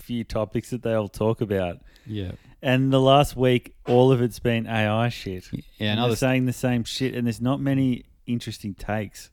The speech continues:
Speaker 2: Yeah, like, yeah, I know. And I think then, anyway, we could go into the whole podcast meta-analysis
Speaker 1: Yeah, I know.
Speaker 2: bullshit.
Speaker 1: Yeah.
Speaker 2: But on the topic of A I,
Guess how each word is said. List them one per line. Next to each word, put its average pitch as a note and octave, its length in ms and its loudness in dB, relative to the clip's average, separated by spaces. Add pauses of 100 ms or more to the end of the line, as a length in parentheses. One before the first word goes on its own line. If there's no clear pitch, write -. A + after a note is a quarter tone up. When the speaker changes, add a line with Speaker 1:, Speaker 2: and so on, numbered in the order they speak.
(680)
Speaker 2:
Yeah, D3 500 6 (340)
like, B2 320 -10 (460)
yeah, A2+ 240 2
I - 20 4
know. G2 320 2
And G2+ 320 -6 (720)
I - 40 -2
think E3+ 140 6
then, E3+ 240 2
anyway, G2+ 300 0 (240)
we C#3+ 80 8
could D3 160 6
go D3+ 160 12
into C#3 200 8
the B2 120 6
whole A#2+ 280 6 (200)
podcast A2+ 580 2
meta-analysis G#2+ 760 6
Speaker 1:
Yeah, A2 180 4
I G#2 60 -2
know. F#2+ 100 0
Speaker 2:
bullshit. F#2 300 -2 (220)
Speaker 1:
Yeah. F#2 240 -10 (160)
Speaker 2:
But A#2 240 4 (1000)
on D#3 140 2
the C#3+ 60 -2
topic C#3 280 4
of A2 140 4
A G2 180 2
I, F#2 360 0